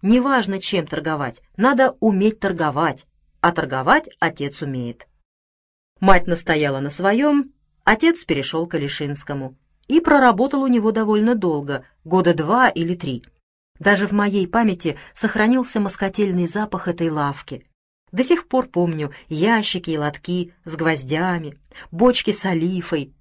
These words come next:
железо, полосовое, шинное и всякое другое. Помню мотки проволоки, косы, серпы, подковы, точильные камни, пилы, молотки, веревки,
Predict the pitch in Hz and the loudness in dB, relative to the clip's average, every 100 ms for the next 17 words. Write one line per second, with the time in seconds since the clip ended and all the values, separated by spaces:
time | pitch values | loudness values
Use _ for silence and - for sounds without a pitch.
0 | _ _ 196 233 311 170 170 156 147 - | _ _ -2 2 2 4 2 0 -8 -12
1 | _ 180 165 - 147 147 214 202 170 - | _ 4 4 0 -2 2 2 2 -2 -6
2 | - 226 214 190 175 165 165 190 - 165 | -2 0 2 0 -2 -4 -4 -6 -2 -4
3 | 143 143 135 143 131 131 127 120 _ _ | -4 -6 -4 -6 -4 -6 -6 -8 _ _
4 | _ _ _ - 320 302 277 - 202 226 | _ _ _ 2 4 4 2 2 0 0
5 | - 277 - 160 165 190 165 156 147 127 | -2 -4 -2 -2 0 0 -2 -6 -12 -18
6 | - _ _ - 226 233 202 - 165 190 | -18 _ _ 2 4 4 2 -4 -4 -4
7 | 180 - 226 214 175 151 147 - 214 214 | -4 -2 0 0 -2 -6 -6 -2 2 2
8 | 165 151 - - - 220 - 269 233 202 | 0 -6 -10 -10 -4 -2 0 2 2 2
9 | 190 160 170 190 170 147 127 _ _ - | 0 0 0 0 -4 -6 -12 _ _ 0
10 | 220 220 190 165 156 165 156 135 - 185 | 2 2 2 0 -2 0 0 0 -8 -6
11 | 202 170 - - 220 208 156 196 175 - | -4 -6 -8 0 2 2 2 2 -2 -10
12 | 143 | -16